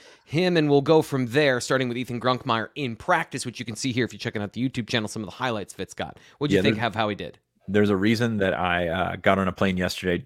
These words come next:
Speaker 2: on the day of the game and got to the practices instead. So,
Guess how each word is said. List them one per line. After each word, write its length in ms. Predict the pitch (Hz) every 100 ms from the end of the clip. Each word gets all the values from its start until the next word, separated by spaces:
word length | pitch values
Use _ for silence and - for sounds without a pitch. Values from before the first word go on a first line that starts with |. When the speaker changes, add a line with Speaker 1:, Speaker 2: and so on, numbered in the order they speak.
| -
Speaker 2:
on 60 | 107
the 60 |
day 160 | 87 92
of 60 | 87
the 80 |
game 260 | 87 85 82
and 160 | 87 -
got 180 | 98 87
to 60 | 90
the 60 |
practices 540 | - 82 - 82 87 85
instead. 380 | 85 - 78 80 202
So, 300 | 175 180 165